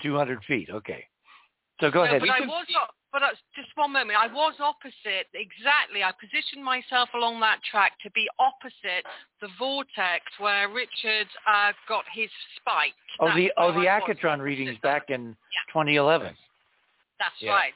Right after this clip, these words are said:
Speaker 3: So I
Speaker 2: So
Speaker 3: positioned myself to be in opposition to that.
Speaker 2: Yeah,
Speaker 1: What,
Speaker 2: so,
Speaker 1: what
Speaker 2: Richard,
Speaker 1: was
Speaker 2: I've
Speaker 1: that?
Speaker 2: just
Speaker 1: This
Speaker 2: pressed
Speaker 1: sounds,
Speaker 2: pause.
Speaker 1: this almost sounds mechanical.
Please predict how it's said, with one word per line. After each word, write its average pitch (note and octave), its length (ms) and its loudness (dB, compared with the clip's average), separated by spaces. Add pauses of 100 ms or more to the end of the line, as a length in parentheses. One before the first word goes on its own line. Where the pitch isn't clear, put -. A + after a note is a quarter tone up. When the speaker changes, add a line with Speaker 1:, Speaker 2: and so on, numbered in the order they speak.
Speaker 3:
So G#3 80 -6
I G3+ 60 -4
Speaker 2:
So - 160 0
Speaker 3:
positioned A3+ 400 -10
myself G3+ 400 -4
to - 80 -20
be G#3+ 200 -2
in G#3 80 -4
opposition G#3 680 -4
to F#3 200 -10
that. F3 300 -2 (1400)
Speaker 2:
Yeah, B2+ 120 4
Speaker 1:
What, C4 100 4
Speaker 2:
so, C#3+ 100 6
Speaker 1:
what C#3+ 120 -4
Speaker 2:
Richard, B2+ 120 -4
Speaker 1:
was B3+ 200 4
Speaker 2:
I've D4 80 4
Speaker 1:
that? B3 160 2
Speaker 2:
just G3 160 -8
Speaker 1:
This A3 200 -2
Speaker 2:
pressed - 40 -20
Speaker 1:
sounds, A#3 200 2
Speaker 2:
pause. G#3 120 -4 (100)
Speaker 1:
this B3 160 -2
almost C4+ 320 2
sounds G3 260 0
mechanical. A#3 680 -4